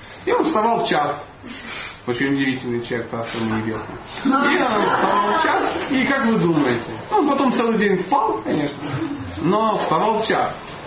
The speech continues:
И он так, э, круто вставал в час, что его ненавидели все.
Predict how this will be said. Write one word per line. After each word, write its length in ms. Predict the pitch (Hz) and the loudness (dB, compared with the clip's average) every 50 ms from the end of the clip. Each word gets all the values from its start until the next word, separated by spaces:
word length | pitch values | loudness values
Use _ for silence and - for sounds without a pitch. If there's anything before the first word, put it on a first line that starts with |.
| - - | -6 -2
И 80 | 135 165 | 0 2
он 140 | 202 190 - | 2 2 2
так, 180 | 196 185 - 175 | 2 2 2 2
э, 360 | 175 185 175 165 156 147 143 143 - - - - - - - - | 2 2 4 2 2 2 0 0 -4 -8 -10 -12 -12 -10 -4 0
круто 300 | 196 220 226 220 208 - | 2 2 4 4 4 2
вставал 420 | - - 190 190 202 214 220 214 | 2 2 0 2 2 2 0 0
в 40 | - | 0
час, 240 | - 311 - - - | 0 0 0 0 2
что 100 | - 180 | 4 4
его 140 | 180 185 190 | 4 6 4
ненавидели 540 | 196 196 202 202 214 233 220 220 196 180 | 4 4 4 4 4 4 4 4 2 2
все. 380 | - - - - - - - | 0 -2 -4 -4 -4 -4 -4